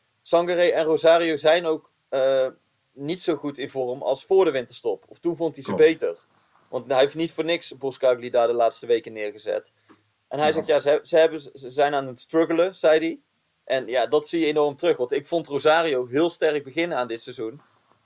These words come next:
Speaker 1: En die durfde juist wel heel vaak meteen de diepte in te spelen. Alleen
Speaker 2: Ja.
Speaker 1: die is na de winterstop is hij gewoon iets teruggevallen. Ja, dat, daar kun je niet omheen.
Speaker 2: Ja, ja, dat wordt, wordt toch wel lastig voor hem. Kijk, ik kan me wel voorstellen bij Rosario ook, ja, dat is nou,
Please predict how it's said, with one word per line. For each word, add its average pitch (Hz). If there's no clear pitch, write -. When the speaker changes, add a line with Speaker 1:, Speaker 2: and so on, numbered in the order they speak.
Speaker 1:
En 139
die 170
durfde 160
juist 151
wel 170
heel 147
vaak 135
meteen 139
de 120
diepte 143
in 120
te -
spelen. 104
Alleen 139
Speaker 2:
Ja. -
Speaker 1:
die 156
is 135
na 147
de 143
winterstop 156
is 143
hij 139
gewoon 139
iets 156
teruggevallen. 139
Ja, 123
dat, 117
daar 120
kun 139
je 127
niet 123
omheen. 139
Speaker 2:
Ja, 92
ja, 120
dat 120
wordt, 131
wordt 160
toch 175
wel 143
lastig 143
voor 123
hem. 107
Kijk, 156
ik 165
kan 185
me 165
wel 170
voorstellen 151
bij 135
Rosario 131
ook, 131
ja, 135
dat 117
is 120
nou, 135